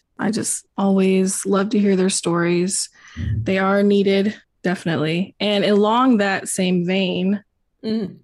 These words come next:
Speaker 1: another, my last book for today as well that I will mention is called The Things She's Seen by Ambeline Quay Molina and her brother Ezekiel Quay Molina. And this is,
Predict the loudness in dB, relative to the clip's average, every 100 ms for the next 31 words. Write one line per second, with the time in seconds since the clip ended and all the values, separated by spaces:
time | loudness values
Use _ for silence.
0 | _ -10 0 2 4 2 2 2 2 0
1 | 0 2 0 -2 -6 -10 -8 -8 -8 -12
2 | -20 _ _ _ -8 -8 -8 -6 -6 -4
3 | -2 0 0 0 -2 _ _ -4 0 2
4 | 2 0 0 -2 -2 -2 -4 -4 -6 -6
5 | -4 -4 -6 -4 -4 -2 -2 0 0 -2
6 | -4 -4 -4 -4 -4 -2 2 2 0 -4
7 | _ -2 -2 0 0 2 2 2 2 2
8 | 0 -2 _ -4 0 0 0 2 2 4
9 | 4 2 -2 _ -4 -2 -2 -4 -4 -2
10 | -2 -2 -4 -6 -8 -6 -4 -2 -2 -4
11 | -6 -6 -4 -2 0 2 2 2 0 -4
12 | _ -2 2 2 2 0 -2 0 2 2
13 | 0 -2 -6 -8